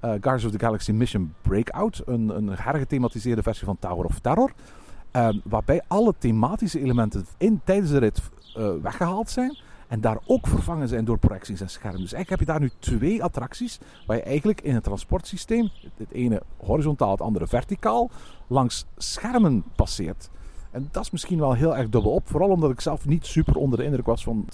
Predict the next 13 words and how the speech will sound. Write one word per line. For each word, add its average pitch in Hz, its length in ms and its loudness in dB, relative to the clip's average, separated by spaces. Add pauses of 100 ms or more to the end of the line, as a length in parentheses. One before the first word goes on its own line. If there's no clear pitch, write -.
(140)
wat 107 180 -6
ze 107 100 -4
in 101 100 -2
Guardians 104 280 2
of 101 60 0
the 101 60 0
Galaxy 98 260 0
met 92 160 -2
de 82 60 -8
schermen, 95 440 -2 (300)
eh, - 100 -8
hadden 95 200 -6
gedaan. 73 340 -6